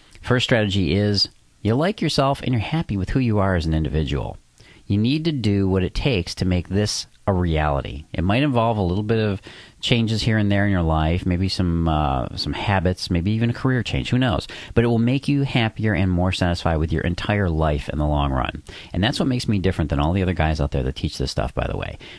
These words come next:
I show you how to have a, and live the alpha lifestyle and live a better life, not just get women, because once you get the woman,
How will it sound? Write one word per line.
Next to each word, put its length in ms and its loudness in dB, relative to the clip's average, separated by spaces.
I 120 0
show 180 2
you 160 2
how 140 2
to 80 2
have 200 0
a, 260 0
and 220 -2
live 260 0
the 120 2
alpha 240 0
lifestyle 840 -2
and 160 0
live 360 2
a 80 2
better 260 2
life, 560 -2
not 180 0
just 200 -2
get 180 0
women, 260 0
because 220 -4
once 220 0
you 20 0
get 120 0
the 60 0
woman, 300 0